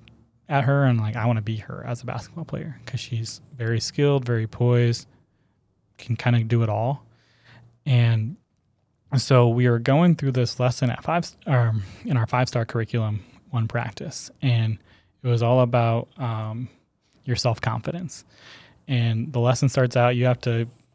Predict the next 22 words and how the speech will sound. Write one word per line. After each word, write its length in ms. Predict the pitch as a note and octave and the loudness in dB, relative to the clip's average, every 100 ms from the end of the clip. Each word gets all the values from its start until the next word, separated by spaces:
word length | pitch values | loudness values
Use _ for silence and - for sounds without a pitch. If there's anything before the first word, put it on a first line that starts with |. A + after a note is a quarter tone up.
| _ | _
say 420 | - - B2+ B2 | -18 -4 2 2
where 180 | A#2 A#2+ | 2 2
you, 200 | B2 A#2+ - - - | 2 0 -6 -16 -8
where 120 | B2+ | -2
your 120 | A#2+ | -2
confidence 560 | A#2 A#2 G#2+ A#2 A2+ - | 0 -4 -2 -4 -4 -4
is 200 | A2+ A2 | -6 -4
on 200 | A2+ A2 | -4 -4
a 40 | |
st-, 220 | - - - | -6 -10 -6
one, 300 | B2+ A#2+ A#2+ - | -2 0 0 2
one 140 | C3+ | 4
to 60 | C3+ | 4
five 200 | A#2+ A#2+ | 2 -2
stars. 360 | - - - - _ _ - - - - _ _ - | -4 -10 -12 -20 _ _ -20 -20 -20 -20 _ _ -6
And 240 | C3 A#2 | -2 0
they 60 | A2 | -2
fill 180 | - C3 | 0 4
in 80 | C3+ | 6
the 80 | |
bubble. 380 | B2+ A#2 A#2 A#2 - _ - - - - - - | 6 4 2 -4 -6 _ -20 -20 -20 -20 -20 -6
And 440 | C3+ B2 A#2+ A#2 | 0 4 4 2